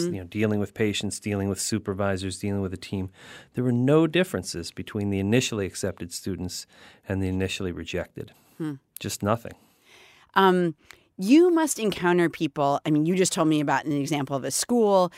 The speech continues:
Speaker 1: but you must encounter people all the time who say to you, "Well, okay, so the research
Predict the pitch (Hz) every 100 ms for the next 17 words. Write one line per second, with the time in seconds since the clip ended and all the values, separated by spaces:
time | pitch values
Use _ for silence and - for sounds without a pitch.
0 | - - 247 226 302 311 311 294 240 185
1 | 196 185 185 175 175 151 175 175 175 -
2 | 170 165 156 147 143 139 135 - - 202
3 | 185 175 165 156 151 151 147 _ _ -
4 | _ _ 254 339 330 311 311 285 _ _
5 | _ - 269 262 226 156 147 - 277 240
6 | 240 233 226 226 - 196 220 208 330 381
7 | - 175 139 - -